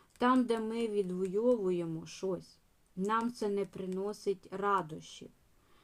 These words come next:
Чому? Тому що ми втрачаємо багато людей.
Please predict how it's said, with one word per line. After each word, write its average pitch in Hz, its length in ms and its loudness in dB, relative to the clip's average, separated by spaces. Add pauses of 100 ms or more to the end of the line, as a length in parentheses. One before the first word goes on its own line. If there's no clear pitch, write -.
(200)
Чому? 208 560 -2
Тому 208 260 -4
що 208 160 -6
ми 190 120 -2
втрачаємо 185 720 -2
багато 175 480 -8
людей. 160 400 -10